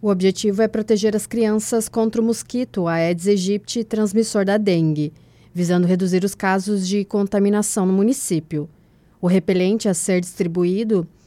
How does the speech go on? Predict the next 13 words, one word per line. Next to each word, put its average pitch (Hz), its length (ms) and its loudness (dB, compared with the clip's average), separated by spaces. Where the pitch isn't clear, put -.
deverá 190 320 2
ser 208 200 -2
comprovadamente 202 760 0
eficaz 208 640 -2
e 226 300 0
em 220 160 2
quantidade 214 520 -2
suficiente 208 720 -2
para 208 200 -2
assegurar 202 420 0
a 196 60 -2
proteção 208 440 -2
diária. 170 600 2